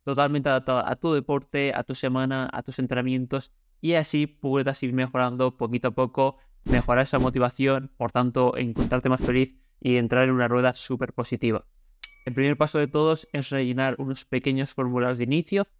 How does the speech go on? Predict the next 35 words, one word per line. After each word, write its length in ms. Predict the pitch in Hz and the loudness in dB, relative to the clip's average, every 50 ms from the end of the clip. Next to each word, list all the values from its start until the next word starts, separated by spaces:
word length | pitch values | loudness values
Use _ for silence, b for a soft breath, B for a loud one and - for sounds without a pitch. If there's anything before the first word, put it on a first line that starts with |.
| _ _ | _ _
donde 160 | - 127 117 - | -4 -2 0 2
te 60 | 123 | 2
vamos 220 | 120 123 135 139 | 0 0 0 0
a 160 | 147 135 131 | -2 -2 -2
preguntar 520 | - 139 135 127 123 127 135 135 147 - - _ _ - | -2 -2 -2 -2 0 0 0 0 0 -2 -8 _ _ -8
diferentes 580 | - 117 120 - - 120 123 120 117 135 - - | -4 -4 -2 0 0 0 2 2 0 -2 -4 -2
preguntas, 640 | - 123 120 127 147 143 143 - 165 156 - - - | 0 0 0 0 -2 -2 2 2 2 2 0 -6 -6
obviamente, 640 | 135 127 123 123 120 123 131 139 135 175 160 - _ _ _ _ _ _ _ - | -2 0 2 2 2 2 0 0 0 -2 -4 -6 _ _ _ _ _ _ _ -2
para 380 | - 131 139 151 160 151 - - | 0 0 2 2 -2 -4 -4 -4
recopilar 640 | - 139 135 131 127 - 131 - 135 123 127 127 123 | -4 0 0 0 0 0 -2 0 2 2 2 2 2
la 120 | 123 117 113 | 2 0 0
máxima 320 | 127 135 143 - 147 139 | 0 -2 -2 -2 -2 -2
información 600 | 135 135 - 135 127 127 127 - 143 143 135 - - | -2 -2 -2 -2 -2 -2 -2 -2 -2 -2 -2 -4 -4
y 120 | 151 160 | -6 -4
desde 260 | 147 160 156 147 - 139 | -2 -2 -4 -2 -4 -4
el 40 | |
principio 580 | 135 139 - - 143 131 - 143 143 139 135 - | -4 -4 -2 -2 -4 -2 0 0 2 2 2 0
que 120 | - 127 | -2 -2
tengas 400 | - - 131 123 123 131 - - | 0 2 2 2 2 2 0 -2
un 140 | 135 127 120 | -4 -6 -2
plan 260 | - 127 127 127 123 | 0 0 2 2 2
exclusivo 640 | 127 135 - - - 120 - - 127 127 127 120 - | 0 -4 -4 -2 -4 -4 -2 0 0 2 2 2 2
para 220 | 120 110 110 104 | 2 0 0 0
ti. 240 | - 135 120 107 - _ _ _ _ _ _ - - - - - | 0 -2 -2 -2 -4 _ _ _ _ _ _ -20 -20 -14 -8 -6
No 80 | 135 | -6
sea 440 | 139 - 143 131 123 123 123 120 120 - | -2 0 2 4 4 4 4 2 0 -2
cosas 240 | - 127 - 123 | -6 -4 -2 0
de 60 | 120 120 | -2 -2
estas 240 | - - 123 113 | 0 -2 -2 -2
de 200 | - 113 110 107 | 0 -2 -2 -2
copia 320 | - - 120 - - 117 110 | 0 -2 -2 -2 0 -2 -2
y 40 | 110 | -2
pega 500 | - 127 127 135 135 131 135 131 131 131 | -2 -2 -2 0 0 0 0 0 0 -2
y 100 | 127 120 | -2 -2
demás, 440 | 127 123 123 143 170 214 - - | -2 0 0 0 0 -2 -4 -8